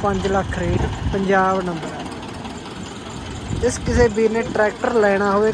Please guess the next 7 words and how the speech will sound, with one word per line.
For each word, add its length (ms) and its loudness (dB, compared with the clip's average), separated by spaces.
ਕੰਟੈਕਟ 540 -2
ਅਪ-, 260 -8
ਨੰਬਰ 240 0
ਆਪਾਂ 240 2
ਤੁਹਾਨੂੰ 300 2
ਦੇ 160 4
ਤਾ। 220 2